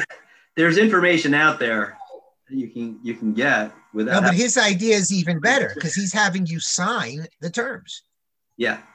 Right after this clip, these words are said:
Speaker 2: So I think that's, that's an even more interesting idea. Now, those of us who live in left states, in blue states, there's nothing we could do. I agree with you.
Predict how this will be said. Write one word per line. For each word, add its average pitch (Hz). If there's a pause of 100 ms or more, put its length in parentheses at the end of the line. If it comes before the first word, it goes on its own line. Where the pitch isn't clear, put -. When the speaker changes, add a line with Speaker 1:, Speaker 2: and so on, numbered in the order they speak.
(1400)
Speaker 2:
So 139
I 147
think 160
that's, 151
that's -
an 175
even 175
more 175
interesting 208
idea. 135 (260)
Now, 190
those 233
of 277
us 254
who 226
live 202
in 175
left 175
states, 185
in 156
blue 185
states, 185 (380)
there's 208
nothing 202
we 139
could 127
do. 175
I 156
agree 185
with -
you. 98